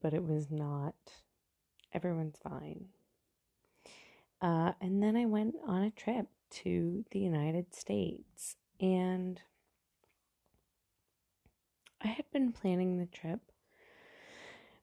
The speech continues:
for <clears throat> a while. As you can imagine, traveling internationally right now, uh, you know, it requires a lot of planning. You have to think about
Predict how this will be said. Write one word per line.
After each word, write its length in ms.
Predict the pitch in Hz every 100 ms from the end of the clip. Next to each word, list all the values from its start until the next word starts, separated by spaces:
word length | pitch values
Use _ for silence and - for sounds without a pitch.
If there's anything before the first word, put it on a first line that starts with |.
| _
for 640 | - 185 190 180 185 185 254 -
<clears throat> 20 | 226 - 92 76 - - - _ _ _ _ _ _ _ -
a 40 |
while. 520 | 190 254 185 180 208 -
As 260 | 196 190 180
you 60 | 185
can 200 | - 175
imagine, 800 | 160 156 165 196 190 190 226 233
traveling 800 | - 165 165 175 190 185 196 208 -
internationally 920 | 185 175 190 170 170 170 196 196 190
right 260 | 185 190 214
now, 460 | 170 156 156 165 - _ _ _ _ _ _ _ _
uh, 500 | 180 165 160 160 196 - _ _ _ _ _ _ _ _ _
you 220 | 233 190
know, 340 | 226 165 170 247
it 80 | 202
requires 520 | 196 175 175 170 180
a 80 | 170
lot 200 | 151 156
of 60 | 202 _
planning. 800 | 175 170 170 170 170 175 185 269 -
You 100 | 170
have 200 | 156 151
to 80 | 170
think 300 | - 160 156
about 480 | 165 156 156 160